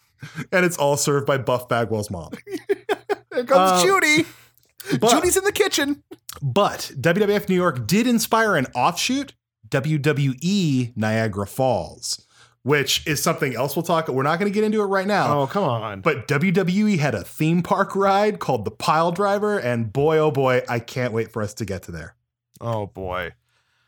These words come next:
Speaker 2: I wish,
Speaker 1: <sighs>
Speaker 2: like, it's closed now.
Speaker 1: Yes, uh, it closed in February two thousand three. Uh, the merch store closed two months after that.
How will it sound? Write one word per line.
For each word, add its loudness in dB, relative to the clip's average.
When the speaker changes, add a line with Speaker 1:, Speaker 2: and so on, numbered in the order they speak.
Speaker 2:
I 0
wish, -2
Speaker 1:
<sighs> 0
Speaker 2:
like, 2
it's -2
closed -2
now. -4
Speaker 1:
Yes, 0
uh, 4
it -2
closed 0
in 2
February 2
two -4
thousand 0
three. -4
Uh, -2
the -4
merch -2
store 0
closed -2
two -2
months -2
after -4
that. -2